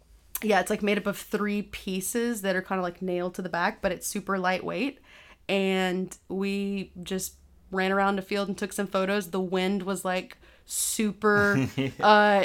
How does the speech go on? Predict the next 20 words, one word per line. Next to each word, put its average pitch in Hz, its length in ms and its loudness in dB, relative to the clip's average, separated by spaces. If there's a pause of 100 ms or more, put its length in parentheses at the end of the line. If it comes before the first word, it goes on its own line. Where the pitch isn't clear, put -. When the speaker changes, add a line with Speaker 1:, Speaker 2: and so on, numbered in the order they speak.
(140)
Speaker 1:
picking 220 400 6
up, 202 300 8
and 196 180 2
the 196 60 2
snake 196 320 0
almost 185 260 0
blew 190 140 -2
me 185 100 2
away. 180 300 0
But, 208 300 0
Speaker 2:
Oh, 117 40 2
Speaker 1:
um, 107 280 2
Speaker 2:
it's - 120 -2
always 120 360 4
doing 104 380 -6
that. 101 320 -10 (340)
Speaker 1:
yeah. 170 340 -4
And 320 220 2
as, 240 180 0 (100)
uh, 190 380 2